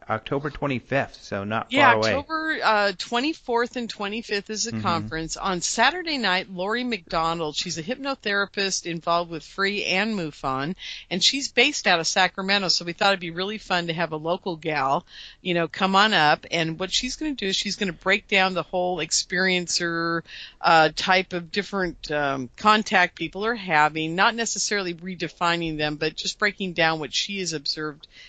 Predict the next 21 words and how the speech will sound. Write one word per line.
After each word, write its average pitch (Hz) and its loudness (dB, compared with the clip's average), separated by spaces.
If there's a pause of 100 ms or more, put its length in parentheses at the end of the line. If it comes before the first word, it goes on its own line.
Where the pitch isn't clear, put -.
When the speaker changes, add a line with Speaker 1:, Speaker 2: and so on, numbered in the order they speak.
(140)
Speaker 2:
in 190 2
her 180 2
hypnotherapy 180 -2
practice 143 -4
and 156 -2
her 160 -6
contact 220 -2
groups. 139 -8 (520)
And 185 4 (160)
she'll - 2
talk 269 2
about 214 4
that 208 4
for 269 -2
about 247 4
an 247 -2
hour 226 4
and 247 -2
fifteen 220 -4
minutes, 233 0
but 165 -6